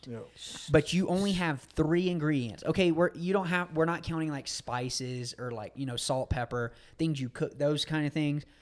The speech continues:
Speaker 2: Um, but we're, we're talking about, like, your main food groups, you know, like proteins, carbs, vegetables, ver-, you know, all that. Okay, if you had three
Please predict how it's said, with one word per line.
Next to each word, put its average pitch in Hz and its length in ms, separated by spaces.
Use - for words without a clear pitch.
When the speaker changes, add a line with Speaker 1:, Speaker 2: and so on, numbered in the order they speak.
Speaker 2:
Um, 127 420
but 147 220
we're, 160 240
we're 151 220
talking 147 260
about, 135 180
like, 131 140
your 139 80
main 131 200
food 131 220
groups, 107 360
you 127 60
know, 127 60
like 127 160
proteins, 123 540
carbs, 117 440
vegetables, 113 640
ver-, 127 220
you 156 100
know, 131 300
all 147 160
that. 123 320
Okay, 131 400
if 139 180
you 190 140
had 156 400
three 175 680